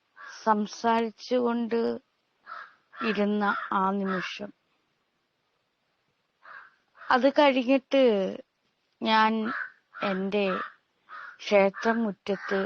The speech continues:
ഇങ്ങനെ മെല്ലെ അങ്ങോട്ടും ഇങ്ങോട്ടും നടക്കുകയുണ്ടായി.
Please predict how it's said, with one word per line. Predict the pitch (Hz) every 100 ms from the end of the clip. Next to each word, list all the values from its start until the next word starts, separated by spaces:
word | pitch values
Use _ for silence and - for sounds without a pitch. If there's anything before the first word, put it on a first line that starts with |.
| 226 _ _ -
ഇങ്ങനെ | 190 185 196 202
മെല്ലെ | 202 185 180 190 185 - _ - - - _ -
അങ്ങോട്ടും | - 185 185 190 226 196
ഇങ്ങോട്ടും | 175 175 175 170 196
നടക്കുകയുണ്ടായി. | 180 165 165 - 196 202 190 165 151 87